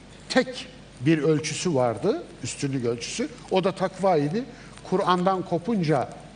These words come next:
üstünlük ölçüsü takva dışındaki ölçüler oldu. Sorumluluk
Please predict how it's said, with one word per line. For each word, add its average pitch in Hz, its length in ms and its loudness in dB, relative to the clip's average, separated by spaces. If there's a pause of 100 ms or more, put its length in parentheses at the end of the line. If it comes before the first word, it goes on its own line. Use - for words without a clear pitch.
(100)
üstünlük 175 720 0
ölçüsü 151 520 0
takva 151 480 2
dışındaki 139 540 -2
ölçüler 123 460 -2
oldu. 101 200 -4 (920)
Sorumluluk 202 680 2